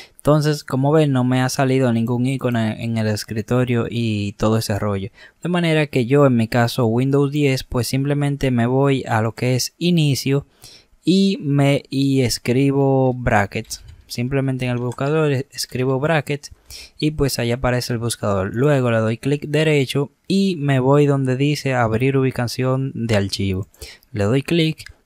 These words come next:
y pues ahí me aparecen todos los programas que yo tengo instalado, bueno, algunos. Y pues simplemente lo doy aquí donde dice brackets, ya que es el que me interesa. Y le doy clic derecho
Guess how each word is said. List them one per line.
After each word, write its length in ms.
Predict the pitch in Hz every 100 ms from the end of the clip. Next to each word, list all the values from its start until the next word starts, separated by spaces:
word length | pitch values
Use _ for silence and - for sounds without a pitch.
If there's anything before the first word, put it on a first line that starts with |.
| _
y 140 | 151
pues 320 | 160 135 127 123
ahí 180 | 123
me 160 | 127 135
aparecen 560 | 131 131 131 127 131 120
todos 360 | 127 135 131
los 260 | 135 143 -
programas 800 | - 120 110 120 135 135 135 -
que 180 | 117
yo 200 | 107 113
tengo 380 | 123 127 123 123
instalado, 640 | 120 113 127 131 147 139 131
bueno, 260 | 131 101
algunos. 520 | 98 117 117 101 - _ - - - - _
Y 140 | 170 180
pues 200 | 160 143
simplemente 560 | 147 147 147 143 139
lo 140 | 127 127
doy 180 | 127
aquí 300 | 127 - 156
donde 240 | 156 143 123
dice 200 | 117 131
brackets, 460 | 147 160 - 135 -
ya 220 | 117 113
que 400 | - 120 120 117
es 160 | 113
el 160 | 117 107
que 340 | - 113 110 110
me 140 | 110
interesa. 800 | 107 110 120 135 156 139 143 147 _ - _
Y 200 | 156 165
le 100 | 156
doy 220 | 135 127
clic 440 | - 160 165 156 -
derecho 720 | 147 139 151 170 147 - 143